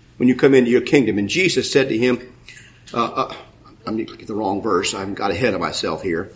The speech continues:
Uh, this is the, this is the, I didn't even look at my, who needs notes?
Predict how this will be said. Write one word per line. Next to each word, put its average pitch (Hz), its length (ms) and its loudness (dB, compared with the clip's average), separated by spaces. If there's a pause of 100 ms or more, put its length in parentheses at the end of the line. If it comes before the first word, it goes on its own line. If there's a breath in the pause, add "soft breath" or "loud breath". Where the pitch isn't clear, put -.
(440 soft breath)
Uh, 87 320 -4
this 156 240 6
is - 100 0
the, - 260 -6
this 151 240 4
is 117 180 2
the, 92 140 -2 (300)
I 123 40 -2
didn't 143 160 8
even 123 140 6
look - 160 4
at - 120 -4
my, 82 220 -6 (1500)
who 262 100 4
needs 202 220 2
notes? - 560 -6